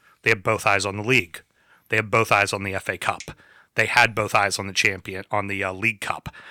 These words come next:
They seem like a team that's poised and ready to go and knows exactly what they need to do. Where, like, okay, yeah, Liverpool got the scrappy win against Fulham, but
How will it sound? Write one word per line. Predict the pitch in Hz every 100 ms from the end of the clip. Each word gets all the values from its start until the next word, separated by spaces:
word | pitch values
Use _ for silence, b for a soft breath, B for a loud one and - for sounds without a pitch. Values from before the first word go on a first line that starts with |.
| B
They | 120
seem | - 135
like | 139 123
a |
team | - 127 113
that's | 104 -
poised | - - 127 135 147 147 -
and | 113 110
ready | 113 110
to | 113
go | 95 107 101 107
and | 104
knows | 104 98
exactly | 101 92 104 101 113
what | 101
they | 104
need | 98 101
to | 90
do. | 95 117 95 90 B B B B
Where, | - 110 107 101 b b b
like, | 117 104 - -
okay, | 180 - 131 135 143 131 _
yeah, | 185 170 120 98 -
Liverpool | - 131 160 139 147
got | 127 135
the | -
scrappy | - - 127 -
win | 110 131
against | 123 104 -
Fulham, | - 156 139 95
but | 95 98